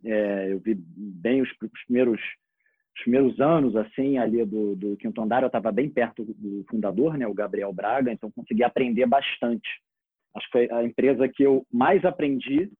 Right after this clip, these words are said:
né, que foi bem interessante, ainda teve esse aspecto super positivo aí de, de ter um retorno muito legal financeiro. Mas eu investi em outras empresas bacanas também, é, vou citar algumas aqui, a Revelo, Smartmay, a Mubis,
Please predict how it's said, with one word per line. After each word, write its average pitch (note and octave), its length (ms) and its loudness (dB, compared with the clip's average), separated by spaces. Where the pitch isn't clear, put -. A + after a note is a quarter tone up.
né, A#2+ 320 -8
que - 160 -20
foi G#2 200 -4
bem A2+ 320 -4
interessante, A#2 600 -4
ainda B2 220 -4
teve A#2+ 180 -4
esse A#2+ 100 -8
aspecto A#2 520 -8
super - 260 -16
positivo A2+ 500 -6
aí A2 240 -2
de, A2+ 240 -8
de G#2 220 -16
ter A2+ 100 -2
um A2+ 220 -4
retorno A#2 400 -6
muito B2 340 -10
legal G#2+ 400 -2
financeiro. A#2 420 0
Mas B2 140 0
eu F3 80 4
investi F3 320 2
em G3 80 4
outras F#3 300 2
empresas C#3+ 420 0
bacanas B2+ 480 -2
também, B2 420 -4
é, G#2 320 0
vou G#2+ 160 -4
citar A2+ 240 -6
algumas G#2 340 -4
aqui, G2+ 220 -2
a C3+ 40 0
Revelo, D3+ 600 0
Smartmay, A#2 840 -2
a - 80 -12
Mubis, C#3+ 460 0